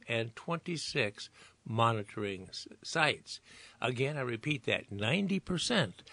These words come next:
of forty-eight embayments and estuaries that were evaluated got unacceptable water quality grades. Gottlieb said the low water quality in embayments, as well as ponds, is mostly a result of high nutrient loads,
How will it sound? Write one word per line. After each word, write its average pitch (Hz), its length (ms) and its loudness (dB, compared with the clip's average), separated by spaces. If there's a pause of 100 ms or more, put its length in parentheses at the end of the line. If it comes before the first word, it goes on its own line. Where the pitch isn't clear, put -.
(240)
of 113 200 4
forty-eight 175 580 4
embayments 143 600 2
and 123 100 2
estuaries 101 760 2 (420)
that 98 240 -2
were 139 180 8
evaluated 104 680 4 (300)
got 123 260 0 (140)
unacceptable 165 1200 0
water 95 320 4
quality 87 500 -2
grades. 123 600 0 (1300)
Gottlieb 247 380 6
said 147 320 6
the 131 80 4
low 135 220 10
water 127 320 8
quality 110 440 6
in 107 80 4
embayments, 95 800 0 (140)
as 107 200 4
well 160 180 4
as 170 100 2
ponds, 120 640 4 (140)
is 135 260 10
mostly 175 540 4
a 135 80 4
result 123 420 6
of 113 100 4
high 139 400 6
nutrient 120 560 4
loads, 85 480 -4